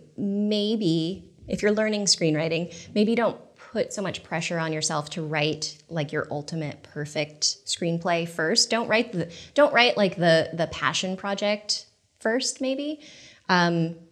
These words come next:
it might be a good exercise to choose a story that's a, a little bit more straightforward, that you find entertaining, but not necessarily, um, you know, "If I write this, this will be my great American <laughs> screenplay" type of thing,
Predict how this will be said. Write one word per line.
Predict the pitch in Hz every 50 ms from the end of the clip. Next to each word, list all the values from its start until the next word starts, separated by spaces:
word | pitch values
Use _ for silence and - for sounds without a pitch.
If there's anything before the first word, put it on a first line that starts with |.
| _ _ -
it | 214 208
might | 220 208 196 -
be | 208 190
a | 175
good | - 185
exercise | - - - - - 311 285 - 170 156 151 160 185 220 233 220 -
to | - 202
choose | - - - - - 233 233 233 226 220
a | 214
story | 208 - - 190 185 185 175
that's | 170 160 160 -
a, | - - 170 165 160 160 156 -
a | -
little | 165 156 151 151
bit | 151 - -
more | 156 151 151
straightforward, | - - 175 156 - 156 - - 156 160 208 254 302 311 285 220 214
that | 170 127 -
you | 175 170
find | 165 175 160 156 160 -
entertaining, | - 165 160 170 - 196 190 214 247 254 254 226
but | 196 156 -
not | - 170 160 160 - - -
necessarily, | 180 165 - 170 156 - 170 156 156 156 151 156 151 147 147 147 147 - - - - - - - -
um, | - 165 160 151 151 156 156 156 156 156 156 - - - -
you | 175
know, | 160 143 143
"If | 143 143 160
I | 165 170
write | 165 170 165 151 - -
this, | 151 156 -
this | - 170 165 -
will | 170
be | 156 160 160
my | 170 160
great | 165 160 156 156 156
American | 160 156 156 160 165 170 185 180
<laughs> | 180 175
screenplay" | - 175 196 226 220 247 233 269 285 277 262 254 262
type | - 277 233 233 -
of | 269 269
thing, | - 247 254 269 302 330